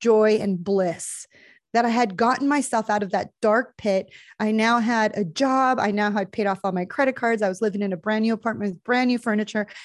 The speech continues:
and I had my brand new Christmas tree. And Mariah Carey was playing in the background. And I just remember being in this place of just complete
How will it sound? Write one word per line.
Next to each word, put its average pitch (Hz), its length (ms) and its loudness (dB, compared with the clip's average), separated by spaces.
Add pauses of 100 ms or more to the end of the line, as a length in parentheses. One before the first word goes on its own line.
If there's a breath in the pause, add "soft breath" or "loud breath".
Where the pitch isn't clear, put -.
(140)
and 220 80 -2
I 220 40 0
had 214 120 2
my 202 140 -2
brand 269 580 2
new 240 260 4
Christmas 226 460 -4
tree. - 280 -8 (540 loud breath)
And 214 200 2
Mariah 262 320 4
Carey 285 320 2
was 262 160 0
playing 240 320 2
in 247 80 2
the 240 60 2
background. 202 760 0
And 214 140 0
I 226 80 4
just 277 240 -4
remember 269 320 0
being 233 240 0
in 226 100 2
this 190 160 -4
place 214 340 -2
of 196 140 -6
just - 260 -6
complete 226 640 -4